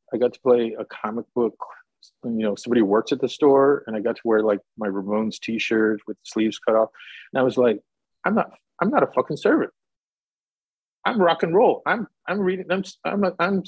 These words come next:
a guy selling comic books," and, you know,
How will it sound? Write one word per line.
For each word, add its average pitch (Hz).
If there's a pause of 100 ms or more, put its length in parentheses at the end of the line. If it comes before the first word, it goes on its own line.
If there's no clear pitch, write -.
(100)
a 160
guy 160
selling 180
comic 220
books," - (120)
and, 127 (140)
you 143
know, 135